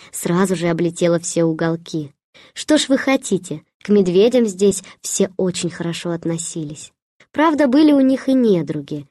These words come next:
Тюлень, например, просто видеть их не мог. Была у них застарелая семейная вражда.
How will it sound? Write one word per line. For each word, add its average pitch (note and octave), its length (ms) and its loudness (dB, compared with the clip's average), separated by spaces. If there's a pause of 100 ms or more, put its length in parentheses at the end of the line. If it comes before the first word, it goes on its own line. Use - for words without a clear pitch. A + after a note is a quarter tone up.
(340)
Тюлень, D#4+ 440 6
например, F3+ 480 2 (200)
просто A#3+ 360 0
видеть A3+ 500 2
их E3 140 -6
не F3 160 0
мог. D3+ 360 -4 (280)
Была G3 320 4
у F#3+ 40 6
них G3+ 260 4 (260)
застарелая F#3+ 800 4
семейная F3 640 0
вражда. D#3+ 640 -6